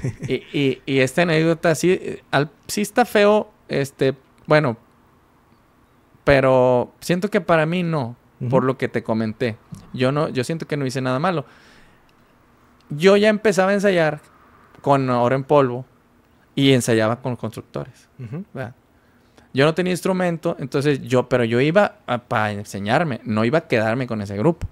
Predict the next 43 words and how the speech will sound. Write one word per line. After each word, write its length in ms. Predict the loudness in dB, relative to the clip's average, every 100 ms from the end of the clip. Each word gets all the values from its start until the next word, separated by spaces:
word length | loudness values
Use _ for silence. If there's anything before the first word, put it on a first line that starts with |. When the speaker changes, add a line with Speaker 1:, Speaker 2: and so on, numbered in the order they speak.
| -12
Speaker 1:
Ujú. 160 | -14 -16 -16 -20 _ -6
Speaker 2:
O 120 | 0
sea, 140 | 0
me 100 | 2
decía, 180 | 0 0
"Oye, 140 | 0 -2
¿tú 80 |
sabes 180 | -2 -2
esta 240 | 0 -2 -2
Rosendo? 500 | -4 -6 -8 -8 -10 -12 -10
Esta 300 | -8 -6 -6
nueva 240 | -4 -4 -4
que, 100 | -10 -10 -12
que 60 |
está 220 | -8 -8
sonando 480 | -6 -4 -4 -2 0
de 120 | 0
Salomón". 440 | -2 -2 -2 -4 -6 -14 -20 -20 -20 -20 -20 -6
No, 140 | -4 -4
pues 160 | -4
sí, 300 | -6 -8 -10 -12 -16 -18 -20 -14
le 120 | -10
daba. 300 | -8 -8 -12 -16 -20 -16 -4
Ti, 140 | -2
tirin, 380 | 0 -2 -2 -6
tiri, 200 | -8 -8
ti, 120 | -8
ti, 140 | -8 -8
ti, 120 | -8
ti, 120 | -8
ti, 120 | -8 -10 -10
ti. 60 | -10
Speaker 1:
Estoy 240 | -6 -4
enamorada 380 | -4 -4 -4 -6
de 60 | -8
ti. 140 | -10
Speaker 2:
Entonces 320 | -6 -4 -2 -2
le 100 | -2
damos 360 | -2 -4 -6
y, 80 | -10
pues, 160 | -12 -12
me 100 | -12
gustaba. 300 | -10 -12